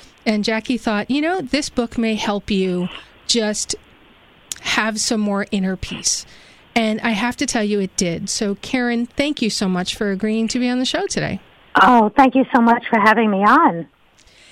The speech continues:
Speaker 1: You know, it, it, you're not my usual kind of guest, but that's the fun of my show, because I really kinda,
Speaker 2: <laughs>
Speaker 1: I started realizing it the other day, I don't have a usual kind of guest. <laughs> I, I sort of open myself up and say, "Okay, universe, okay, God,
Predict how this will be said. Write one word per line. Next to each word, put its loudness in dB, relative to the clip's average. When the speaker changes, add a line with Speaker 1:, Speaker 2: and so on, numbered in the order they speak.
Speaker 1:
You 2
know, 0
it, -6
it, -6
you're 0
not -2
my 0
usual -2
kind -2
of -2
guest, -4
but -2
that's -2
the -2
fun -2
of -4
my -2
show, -2
because -2
I -2
really -2
kinda, 0
Speaker 2:
<laughs> 0
Speaker 1:
I 0
started -4
realizing -4
it -2
the -4
other -6
day, -4
I -2
don't -2
have -2
a -2
usual -2
kind -2
of -4
guest. -6
<laughs> 0
I, 0
I 0
sort 0
of -4
open -2
myself -2
up -4
and -2
say, -2
"Okay, -2
universe, -2
okay, -2
God, -2